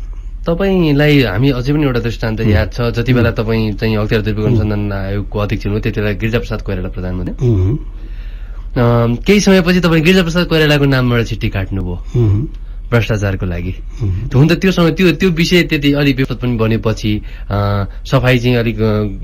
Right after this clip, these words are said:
Speaker 1: गलत ढङ्गले दियो कि भनेर पनि लाभहरू भए।
Speaker 2: उम्।
Speaker 1: अ, यी अहिले कतिपय मान्छे भनौँ है, अ, राजनीतिक दलका शीर्ष नेता उम्कनका लागि एउटा व्यक्ति चाहिँ, अ,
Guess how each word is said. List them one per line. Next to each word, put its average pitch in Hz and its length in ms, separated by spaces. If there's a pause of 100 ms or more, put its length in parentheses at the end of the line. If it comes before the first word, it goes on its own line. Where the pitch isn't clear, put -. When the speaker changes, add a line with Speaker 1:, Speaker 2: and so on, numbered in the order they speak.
(120)
Speaker 1:
गलत 131 260
ढङ्गले 110 280
दियो 120 260
कि 147 120
भनेर 135 320
पनि 175 100
लाभहरू 113 360
भए। 101 200
Speaker 2:
उम्। 107 320 (400)
Speaker 1:
अ, 123 300 (680)
यी 170 100
अहिले 196 420
कतिपय 180 380
मान्छे 175 240
भनौँ 147 140
है, 160 180
अ, 117 520
राजनीतिक 143 320
दलका 135 320
शीर्ष 147 160
नेता 139 200
उम्कनका 120 480
लागि 110 340 (240)
एउटा 127 140
व्यक्ति 117 320
चाहिँ, 110 220
अ, 101 440